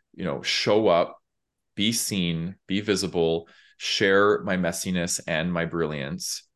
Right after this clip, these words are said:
that is when my addiction started to heal, is because that's what I was deeply yearning for. And I think as, as gay men, that this is a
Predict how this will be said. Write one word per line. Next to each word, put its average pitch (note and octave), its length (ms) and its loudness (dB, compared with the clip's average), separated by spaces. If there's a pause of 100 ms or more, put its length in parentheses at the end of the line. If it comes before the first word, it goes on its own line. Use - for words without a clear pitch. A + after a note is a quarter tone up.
(160)
that D#2+ 440 -2
is F#2 140 -4
when D#2 520 -6
my E2 140 -6
addiction C#2+ 460 -8
started A#1+ 360 -8
to - 100 -12
heal, A1+ 480 -10 (300)
is E2 120 -6
because D#2+ 440 -4
that's C#2 240 -2
what D2+ 100 -4
I D2 60 -2
was D2 180 -8
deeply C#2 380 -10
yearning D2 340 -10
for. A#1 340 -8 (280)
And E2+ 360 -2 (600)
I G2+ 100 -4
think G2+ 240 -2
as, F2 380 2
as F2 180 0
gay F2 180 0
men, E2 360 -2
that F2 240 -2
this F2+ 180 -2
is E2+ 100 -6
a D2 160 -6